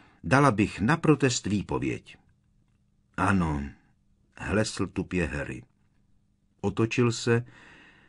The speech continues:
poslepu vyšel z ošetřovny do rušné chodby, kde zůstal stát,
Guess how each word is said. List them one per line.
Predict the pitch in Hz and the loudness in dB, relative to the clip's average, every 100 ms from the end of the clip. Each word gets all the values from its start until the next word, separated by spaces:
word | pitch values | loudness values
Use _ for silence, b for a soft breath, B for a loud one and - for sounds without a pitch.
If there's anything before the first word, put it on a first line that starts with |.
| b b | b b
poslepu | 117 - 143 135 113 | 2 6 4 4 4
vyšel | 113 131 113 | 4 4 2
z | - | 0
ošetřovny | 104 117 - - 113 117 117 123 - | 0 0 0 0 2 4 4 4 2
do | 92 | 2
rušné | 101 117 - 101 87 | 4 4 2 0 0
chodby, | - 101 98 110 | 0 -2 0 0
kde | 104 95 87 | 0 0 -2
zůstal | 104 - 87 82 | -2 -4 -6 -6
stát, | - 98 101 117 120 | -4 2 4 4 0